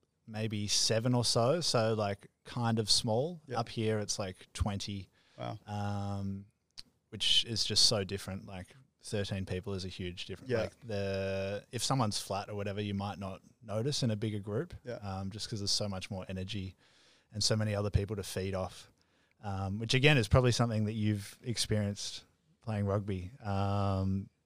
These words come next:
Speaker 1: you know, it, it's much easier training in a big group when everyone's getting around each other and
Speaker 2: Yeah.
Speaker 1: um, so yeah, that's been really refreshing, but also just swimming outside. It's
Speaker 2: Yeah.
Speaker 1: beautiful. <laughs>
Speaker 2: It's not cold.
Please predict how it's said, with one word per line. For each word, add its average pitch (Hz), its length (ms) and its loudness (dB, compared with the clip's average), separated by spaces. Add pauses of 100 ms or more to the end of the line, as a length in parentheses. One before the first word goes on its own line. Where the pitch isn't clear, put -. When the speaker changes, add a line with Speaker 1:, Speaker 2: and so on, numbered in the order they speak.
(140)
Speaker 1:
you 113 100 -18
know, 95 260 -6
it, 107 180 -2
it's 120 200 -12
much 110 200 0
easier 98 320 -2
training 98 380 -4
in 95 80 -4
a 95 60 -4
big 95 180 -8
group 95 260 -4
when 98 100 -6
everyone's 95 560 -6
getting 98 220 -2
around 95 260 -2
each 92 180 -6
other 92 360 -2
and 87 260 -8
Speaker 2:
Yeah. 110 240 -4 (500)
Speaker 1:
um, 95 680 -2
so - 160 2
yeah, 110 80 6
that's 117 180 4
been 107 200 4
really 101 240 2
refreshing, 98 640 -6
but 110 120 -8
also 117 520 2 (440)
just - 340 -2 (300)
swimming 117 380 2
outside. 120 760 0 (100)
It's 113 100 -10
Speaker 2:
Yeah. 110 80 -6
Speaker 1:
beautiful. 117 320 8 (120)
<laughs> - 100 0
Speaker 2:
It's - 100 2
not 139 160 4
cold. 127 420 2